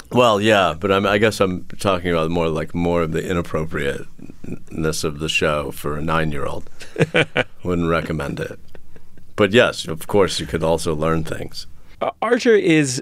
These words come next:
Speaker 2: a comic version of, uh, the James Bond super spy character in that, um,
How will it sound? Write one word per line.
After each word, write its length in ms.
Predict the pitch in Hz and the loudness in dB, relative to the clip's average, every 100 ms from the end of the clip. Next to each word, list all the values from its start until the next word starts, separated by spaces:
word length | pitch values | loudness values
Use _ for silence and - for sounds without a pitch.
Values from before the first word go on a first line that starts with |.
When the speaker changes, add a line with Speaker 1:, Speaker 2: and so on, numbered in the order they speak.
| - | 0
Speaker 2:
a 800 | 131 127 117 117 113 117 117 120 _ _ - - | 2 4 4 4 4 4 2 -2 _ _ -14 -8
comic 500 | - 170 160 160 156 | 0 2 4 4 2
version 800 | 113 120 120 107 110 101 98 101 _ | 4 4 4 2 0 0 -2 -6 _
of, 720 | 110 104 98 98 95 95 - - _ _ | 2 4 6 4 0 -6 -12 -18 _ _
uh, 200 | 135 131 | 2 2
the 160 | 127 147 | 4 2
James 400 | 135 160 160 151 | 4 4 4 2
Bond 420 | 143 131 127 123 | 2 4 2 -2
super 380 | - 139 127 131 | -2 0 2 0
spy 320 | - 113 107 | 2 2 2
character 480 | 113 110 104 - 104 | 2 2 2 2 2
in 220 | 117 123 | 2 2
that, 200 | 127 120 _ - | 2 2 _ -4
um, 460 | 131 120 117 113 | 0 2 0 -2